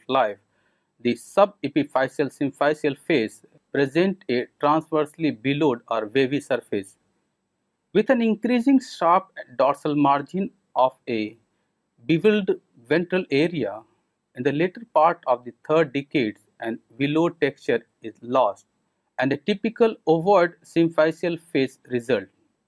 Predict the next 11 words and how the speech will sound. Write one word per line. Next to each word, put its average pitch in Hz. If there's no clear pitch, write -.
Toward 160
the -
end 233
of 170
the 156
fifth -
decade, 131
a 113
narrow 170
be-, 135
beaded 156